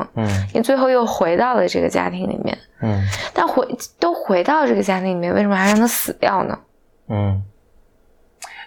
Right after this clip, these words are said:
Speaker 1: 它里面有一句话我，我，我，就是我讲的故事省略了。就他每次就遭遇灾难的时候，就是从窗户上掉下去啊，或者被孩子扔进，呃，炉-，火炉中啊，安徒生都会说一下，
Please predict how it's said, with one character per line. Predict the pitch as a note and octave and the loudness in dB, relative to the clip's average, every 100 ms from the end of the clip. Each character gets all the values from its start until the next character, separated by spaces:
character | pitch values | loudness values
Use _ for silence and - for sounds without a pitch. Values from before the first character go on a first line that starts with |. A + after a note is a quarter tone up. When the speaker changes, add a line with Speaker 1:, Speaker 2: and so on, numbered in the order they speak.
| - | -2
Speaker 1:
它 | F#3+ | 2
里 | D#3 | 4
面 | E3 | 4
有 | G#2 | 2
一 | |
句 | G2 C#3 | 2 0
话 | F3 C3+ | 2 2
我， | F2 E2+ - - | 2 0 -4 -4
我， | E2+ - | -2 0
我， | F#2 F2 E2+ - - - | 0 0 -2 -4 -12 -4
就 | G#2 | 0
是 | G2 G2 | 2 2
我 | G2+ G2 | 2 2
讲 | G2 D#2+ | 2 -2
的 | F2+ | 0
故 | A2+ | 0
事 | G2+ | 0
省 | - - | 0 -2
略 | G#2+ | -2
了。 | F2+ - - - - | -4 -6 -16 -12 -4
就 | E3 | 0
他 | F#3 | 2
每 | D#3 E2+ | 2 0
次 | - - F3 C3 G2+ G2+ _ _ _ _ _ - | -4 2 4 6 4 -2 _ _ _ _ _ -6
就 | A#2+ | -4
遭 | - B2+ C3 | 0 0 2
遇 | B2+ A2 G2+ - | 2 2 0 -2
灾 | D3 | 0
难 | F3+ C#3 | 0 0
的 | F#2+ | -2
时 | F2 | -4
候， | F2 | -6
就 | F2+ F#2+ | -2 -2
是 | |
从 | G2 G2 | -2 0
窗 | A2 | 0
户 | G#2+ | 0
上 | A2 | 0
掉 | C#3 | 2
下 | G2 | 2
去 | G2 F#2+ | 0 0
啊， | E2+ F2 | 0 0
或 | G2 | 0
者 | F2 | 0
被 | G2 | 0
孩 | F2+ E2 F#2+ | 0 0 2
子 | G2 | 2
扔 | G#2+ | 2
进， | G#2+ G2 F2 F#2 _ - _ _ - | 2 0 0 -6 _ -20 _ _ -6
呃， | G2+ F2 E2 - - - - G#2+ A#2 | 0 2 0 -2 -20 -20 -12 -8 -2
炉-， | G2+ G2+ - | 2 2 -2
火 | - F#2+ | -2 0
炉 | E2+ G2 | 2 0
中 | A#2 A#2+ G#2+ | 0 0 0
啊， | F2 - - - - | 0 -6 -20 -12 -2
安 | D#3 | 2
徒 | |
生 | D#3+ D#3+ | 4 4
都 | D3+ | 2
会 | B2+ | 2
说 | - C3 | 2 2
一 | A#2+ | 2
下， | G2+ | 0